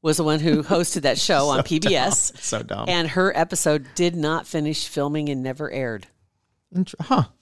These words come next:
Speaker 1: Wonder why. I wonder why.
Speaker 2: Wow.
Speaker 1: But isn't that <laughs> and she, she said that, oh my God. She says before the results, before she realized that it was herself, she already was creating scenarios in her head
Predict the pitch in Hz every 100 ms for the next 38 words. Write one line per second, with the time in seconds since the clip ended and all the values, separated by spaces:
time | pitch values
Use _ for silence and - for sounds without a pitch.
0 | _ - 233 226 247 262 160 - - _
1 | _ _ _ _ _ _ _ _ 294 285
2 | 277 285 277 294 294 269 185 139 50 -
3 | - _ _ _ _ - - 160 185 170
4 | 165 - - - - 392 - 339 339 349
5 | 339 - - - - - - 180 175 202
6 | - 208 - 190 - 180 147 131 - 131
7 | 120 123 117 107 - 160 143 170 - 202
8 | 214 185 165 139 131 151 - - - _
9 | _ _ _ _ _ 160 - 208 214 190
10 | 151 156 151 120 123 - - - - 123
11 | 107 - 135 - 120 135 190 - _ _
12 | _ _ _ _ - - 175 156 165 165
13 | 160 156 143 135 - - _ - 180 156
14 | 143 - 147 139 139 127 123 139 127 123
15 | 123 123 185